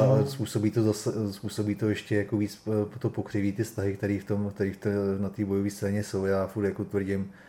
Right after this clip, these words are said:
Speaker 2: tvrdím to, že, že to zákulisí je prostě strašný, jako fakt je to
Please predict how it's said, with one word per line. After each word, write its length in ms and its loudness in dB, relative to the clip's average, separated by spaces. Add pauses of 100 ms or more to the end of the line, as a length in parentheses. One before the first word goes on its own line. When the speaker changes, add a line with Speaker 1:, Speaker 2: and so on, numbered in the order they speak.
(220)
Speaker 2:
tvrdím 380 -2
to, 180 -2
že, 640 2
že 680 -4 (120)
to 80 -6
zákulisí 720 -4
je 220 -2
prostě 540 -8
strašný, 840 -8
jako 320 -4 (180)
fakt 280 4
je 80 2
to 540 0